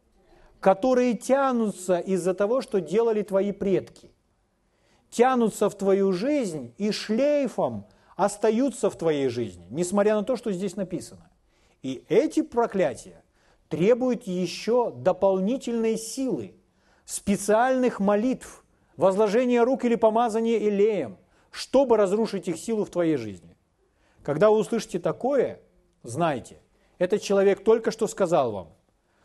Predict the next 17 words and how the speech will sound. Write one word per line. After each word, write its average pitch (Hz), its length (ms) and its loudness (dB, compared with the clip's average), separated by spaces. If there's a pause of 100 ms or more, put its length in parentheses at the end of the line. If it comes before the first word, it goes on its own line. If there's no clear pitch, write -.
что 190 640 2 (480)
написано 160 520 -2
здесь: 160 300 0
"Христос 190 560 0
искупил 123 460 -8
нас". 95 400 -16 (800)
А 147 140 2
этот 202 180 2
человек 202 420 2
только 254 260 2
что 220 160 -2
сказал 160 460 -2
вам, 85 180 -16 (460)
что 156 600 2 (220)
силы 180 760 0 (520)
помазанного 165 880 4
Христа 165 840 0